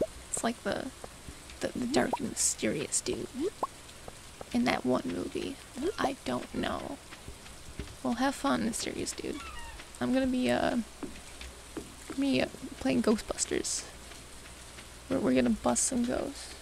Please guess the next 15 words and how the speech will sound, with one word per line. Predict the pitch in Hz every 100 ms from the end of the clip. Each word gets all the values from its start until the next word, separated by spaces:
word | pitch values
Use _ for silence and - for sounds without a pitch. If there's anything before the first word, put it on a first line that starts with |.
| - - - - - - - - - - - - - - - - - - - - -
See, | 247 -
that's, | 330 - - - - - - - - - -
<laughs> | 240 - - - - 220
don't | 269 339 254
be | 262
like | 247 240 -
Candace | - - - 247 - -
and | -
actually | 269 - 269 233
bust | 208 - - - -
something. | 226 - - 226 - -
<laughs> | - - - - - -
Bust | 285 320 -
some | 262 240
ghosts. | 214 - 247